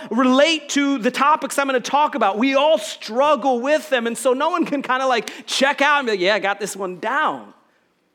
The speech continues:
'Cause these are all things that we often become blind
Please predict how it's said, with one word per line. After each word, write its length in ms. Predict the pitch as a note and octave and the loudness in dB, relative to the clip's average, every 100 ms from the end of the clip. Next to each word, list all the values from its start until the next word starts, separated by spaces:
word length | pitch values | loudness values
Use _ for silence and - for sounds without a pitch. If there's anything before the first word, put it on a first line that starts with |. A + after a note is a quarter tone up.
| _ | _
'Cause 120 | - F3 | -12 -6
these 180 | A#3+ | -2
are 60 | B3 | 0
all 360 | A3 C4+ C#4+ B3 | 2 4 4 2
things 360 | - C#4+ A3 | -4 -6 -4
that 140 | G#3+ F#3 | -6 -6
we 100 | F#3+ | -4
often 360 | G3+ G#3+ G3 | -4 -4 -8
become 280 | E3 G3 E3+ | -6 -8 -8
blind 540 | D3+ E3 C#3+ C3 B2+ | -4 -4 -6 -12 -16